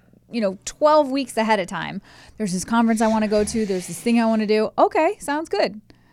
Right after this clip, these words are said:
Let's book it. "Ah, I'm gonna wait."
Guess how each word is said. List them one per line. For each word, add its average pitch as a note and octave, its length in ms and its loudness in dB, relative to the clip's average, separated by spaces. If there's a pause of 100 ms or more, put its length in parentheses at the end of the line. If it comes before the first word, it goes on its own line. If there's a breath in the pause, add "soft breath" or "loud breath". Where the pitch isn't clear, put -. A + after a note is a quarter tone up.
(1200 soft breath)
Let's A#3+ 220 2
book C#4 220 0
it. - 120 -8 (600)
"Ah, A#3 580 -4 (560 loud breath)
I'm C4 140 0
gonna A3+ 120 6
wait." G3+ 280 -4